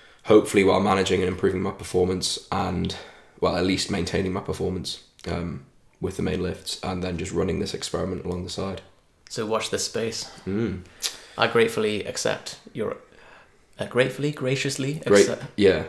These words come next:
Speaker 2: accept
Speaker 1: you can be
Speaker 2: your offer.
Speaker 1: grateful. You can be grateful.
Speaker 2: Okay. Well, I, it's, I suppose I'm, I'm, <coughs> I'm more gracious than grateful. So, <laughs> just as a person.
Speaker 1: So I just need some macros.
Speaker 2: Fine.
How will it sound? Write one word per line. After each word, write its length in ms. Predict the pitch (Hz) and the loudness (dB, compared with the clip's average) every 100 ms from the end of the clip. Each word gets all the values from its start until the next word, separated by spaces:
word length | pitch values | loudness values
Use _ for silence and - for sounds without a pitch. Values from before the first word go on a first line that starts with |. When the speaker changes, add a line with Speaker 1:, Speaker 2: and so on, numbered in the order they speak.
| - | -10
Speaker 2:
accept 260 | - - 135 | 2 6 6
Speaker 1:
you 60 | |
can 100 | 131 | 6
be 40 | 135 | 4
Speaker 2:
your 60 | 101 | 8
offer. 80 | 107 | 6
Speaker 1:
grateful. 420 | 139 - 123 - | 6 2 -6 -8
You 80 | - | -12
can 120 | - | -6
be 80 | 127 | -2
grateful. 380 | 110 104 - 131 - | 0 0 -4 -10 -2
Speaker 2:
Okay. 400 | 123 123 95 - - - | 0 0 -2 -4 -14 -6
Well, 240 | - 120 107 | 4 4 6
I, 40 | 113 | 0
it's, 280 | 117 - - | 0 -8 -6
I 40 | |
suppose 180 | 120 123 | 2 4
I'm, 160 | 113 - | 4 4
I'm, 300 | - 127 131 - | 6 6 2 -2
<coughs> 60 | - | -4
I'm 80 | |
more 180 | 127 139 | 2 2
gracious 400 | 123 117 113 92 | 6 4 4 -4
than 120 | - 98 | -6 -2
grateful. 400 | 90 - 90 82 | -2 -2 -4 -4
So, 340 | - 98 92 - - - - - - | 0 2 0 -6 -20 -20 -20 -20 -10
<laughs> 600 | - - - - - - | -8 -8 -12 -12 -14 -8
just 160 | - 117 | -2 0
as 100 | 107 | 0
a 40 | |
person. 440 | - 104 95 82 - - - | 2 2 2 -2 -8 -6 0
Speaker 1:
So 200 | - 104 | 6 8
I 40 | |
just 160 | 107 - | 10 8
need 120 | - | 8
some 100 | 87 | 6
macros. 440 | 98 - 92 87 | 0 0 -2 -2
Speaker 2:
Fine. 800 | - - - - - - 117 120 | -8 -14 -18 -18 -16 4 6 6